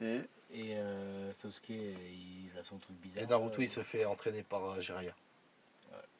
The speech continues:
Speaker 1: Voilà, bah, vous avez répondu tous les deux. Je fais quoi ? Je donne un point à chacun ?
Speaker 2: Je
Speaker 3: Ouais.
Speaker 2: commence en premier, donc, euh,
Speaker 3: Ah, ouais.
Speaker 1: Allez, on donne deux points, de toute façon, euh,
Speaker 2: Ok, c'est bon.
Speaker 1: je sais pas comment
Speaker 2: C'est toi,
Speaker 1: faire.
Speaker 2: c'est toi qui dis, du coup.
Speaker 1: Oui, B T A.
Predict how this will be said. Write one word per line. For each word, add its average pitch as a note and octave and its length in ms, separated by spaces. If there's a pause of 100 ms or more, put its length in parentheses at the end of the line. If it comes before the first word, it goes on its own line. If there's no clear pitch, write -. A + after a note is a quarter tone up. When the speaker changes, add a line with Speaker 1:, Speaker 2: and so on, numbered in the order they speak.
(140)
Speaker 1:
Voilà, F#2 320
bah, E2+ 120 (100)
vous G2 160
avez G2 120
répondu G#2+ 300
tous A#2+ 160
les A#2+ 60
deux. B2+ 120
Je A2 60
fais G2 120
quoi ? G#2+ 200
Je F#2+ 60
donne F#2 160
un - 20
point G2+ 200
à - 20
chacun ? A2+ 420 (200)
Speaker 2:
Je G#2+ 60
Speaker 3:
Ouais. G#2+ 60
Speaker 2:
commence G#2 220
en G#2 80
premier, F#2+ 240
donc, F#2+ 280
euh, - 240
Speaker 3:
Ah, F#2 200
ouais. - 720
Speaker 1:
Allez, F#2 260
on F#2 160
donne F#2+ 220
deux G#2+ 80
points, A2+ 180
de G#2+ 60
toute G2 100
façon, G#2 320
euh, G#2+ 80
Speaker 2:
Ok, - 140
c'est F#2 280
bon. - 60 (220)
Speaker 1:
je - 80
sais - 60
pas A2 100
comment G2 220
Speaker 2:
C'est - 100
toi, A2+ 80
Speaker 1:
faire. A2 100
Speaker 2:
c'est A2+ 100
toi A2 140
qui G#2 80
dis, F#2+ 60
du F2 120
coup. - 680
Speaker 1:
Oui, - 80
B F2 200
T F2 180
A. F2 100